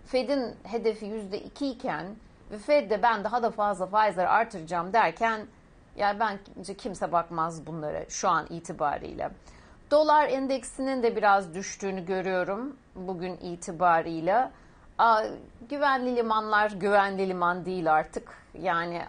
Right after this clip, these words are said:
altının, petrol hariç, hani petrol bazen güvenli liman olarak algılandığı için diyorum ama yoksa o-, orada enerji sektörünü artıran bir unsur olarak görüyorum petrolün yukarı çıkışını.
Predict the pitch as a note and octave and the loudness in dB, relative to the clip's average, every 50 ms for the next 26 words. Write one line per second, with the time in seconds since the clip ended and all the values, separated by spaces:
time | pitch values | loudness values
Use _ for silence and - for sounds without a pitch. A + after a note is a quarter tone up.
0 | - - F#3 F#3+ F3+ F#3 F#3 - G#3 F3+ F3+ F3 F3+ F#3 F#3 - - - - - | -2 2 4 4 4 4 0 -6 -6 -6 -4 -4 -4 -6 -8 -10 -14 -20 -20 -20
1 | - - - - _ _ _ _ - - - _ _ - - - C#4+ C#4 C#4 - | -20 -20 -20 -20 _ _ _ _ -20 -20 -20 _ _ -10 -2 0 0 2 4 4
2 | C#4 C4 C#4 C#4+ A3+ G3 F3 D#3 E3+ E3 - - G#3 G3 G3+ F#3+ C4 A3 G#3 - | 4 4 6 6 6 6 6 4 2 -4 -8 -8 -8 -8 -6 -4 -4 -4 -4 -2
3 | - A3+ A3 G#3 F#3 - - G#3+ G#3 G#3 G3 G3+ G#3+ G3+ G3 F#3+ G3 G3 F#3+ F#3+ | 0 0 0 0 -2 -2 0 2 2 4 4 2 2 0 2 2 2 2 2 2
4 | G3 G3 F#3 F#3 F#3 F3 F3 F3+ F3+ F3 F3 F3 E3+ F#3 F3+ F3 E3 D#3+ E3 D#3 | 0 -4 -4 -4 -2 0 2 4 4 4 4 4 2 2 2 4 2 2 2 0
5 | D3+ - - E3 D#3 E3 E3 F#3 A3+ B3 G#3 F3+ F#3 F3+ E3+ - - - - - | -6 -10 -10 -8 -6 -4 -2 0 2 0 2 0 0 -2 -2 -4 -6 -6 -4 -4
6 | - - - F3 F3+ E3+ D#3+ F3+ F3+ F3 - E3+ D#3+ - F#3 F#3 F3+ F3 F3 F3 | -4 -4 -2 0 0 0 0 0 -2 -2 -4 -4 -6 -4 -4 -4 -4 -4 -4 -4
7 | D#3+ D#3+ F3+ - - F3 E3 - - - D#3+ D#3 F3 F#3+ F#3 E3+ E3+ E3+ - F3 | -4 -6 -8 -8 -6 -8 -8 -8 -8 -12 -10 -8 -4 -2 0 0 0 -2 -2 -2
8 | F3 E3+ D#3+ D#3+ D#3 D3+ F#3 - - F#3+ F3 E3 E3+ - F#3+ E3+ D#3+ D3 D3 D3 | 0 0 0 0 -2 -6 -8 -6 -6 -6 -6 -6 -6 -6 -4 -2 -2 -2 -2 -2
9 | D3+ D3 - - D#3+ D3 - D3+ D#3 D#3 D#3+ E3 E3 - F3+ E3 - - E3+ D#3+ | -4 -4 -6 -8 -8 -8 -8 -8 -8 -8 -8 -10 -8 -8 -10 -10 -8 -6 -6 -6
10 | D3+ D3 D3+ D3 D3 - - D3+ D3 - - - - D#3 - - - G3 B3+ E4 | -6 -6 -8 -10 -10 -8 -8 -8 -8 -8 -12 -16 -16 -16 -14 -12 -8 -4 -4 -4
11 | F4+ | -4